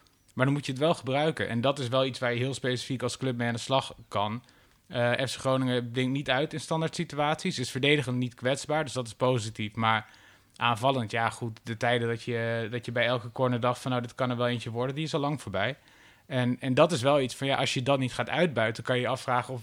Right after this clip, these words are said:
of hij daadwerkelijk dat geld waard is. Aan de andere kant, eh, volgens mij is de wens bij F C Groningen heel erg om wat meer ervaring in de selectie te brengen, liefst met Nederlandse jongens.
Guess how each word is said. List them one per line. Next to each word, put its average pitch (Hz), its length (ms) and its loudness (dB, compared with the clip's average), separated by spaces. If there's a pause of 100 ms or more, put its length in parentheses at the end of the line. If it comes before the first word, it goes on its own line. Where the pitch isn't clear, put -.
(160)
of 123 140 -8
hij 123 140 4
daadwerkelijk 127 460 0
dat 123 140 0
geld 127 280 -2
waard 135 320 2
is. 90 220 -10 (240)
Aan 127 120 -4
de 127 60 2
andere 156 280 4
kant, 135 360 2
eh, 123 240 -2 (160)
volgens 123 240 -8
mij 123 180 0
is 113 100 -2
de 113 100 -10
wens 123 400 -2
bij 117 340 -2
F - 100 -12
C - 20 -18
Groningen 123 380 0
heel 131 260 2
erg 123 280 0 (500)
om 131 140 -4
wat 123 120 0
meer 123 200 2
ervaring 131 600 0
in 139 120 -6
de 139 60 -6
selectie 135 380 -4
te 139 120 -2
brengen, 135 340 0
liefst 127 180 -4
met 123 120 0
Nederlandse 123 500 -2
jongens. 127 360 -4